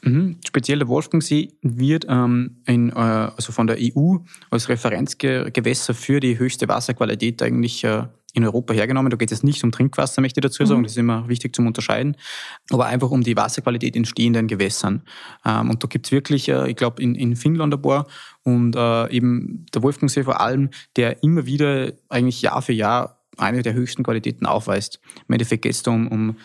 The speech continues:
Speaker 1: die, den Gehalt an, an Mikroalgen und so weiter, was im Wasser sind. Und da ist der Wolfgangsee, trotzdem, dass er ein Badesee ist,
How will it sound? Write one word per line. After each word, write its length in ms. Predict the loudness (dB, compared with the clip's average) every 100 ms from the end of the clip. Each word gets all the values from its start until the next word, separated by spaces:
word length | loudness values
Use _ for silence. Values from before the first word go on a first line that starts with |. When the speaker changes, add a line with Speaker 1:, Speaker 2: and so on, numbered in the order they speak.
| -20 -8
Speaker 1:
die, 300 | -4 -4 -6 _
den 120 | -8
Gehalt 420 | -4 -2 -2 -4 -6
an, 200 | -4 -4
an 320 | -4 -6 -10 _ _
Mikroalgen 600 | -4 -2 -2 0 0 0 -2
und 80 |
so 80 | 0
weiter, 240 | -2 0 -2
was 100 | 0
im 140 | 0
Wasser 240 | -2 -2
sind. 200 | 0 2
Und 120 | 2 0
da 40 |
ist 120 | -2
der 60 | -2
Wolfgangsee, 380 | -2 -2 -2 -4 -4
trotzdem, 580 | 0 0 0 0 2 2
dass 180 | 0
er 100 | -2 -2
ein 40 |
Badesee 520 | -2 -2 -4 -4 -2
ist, 160 | -4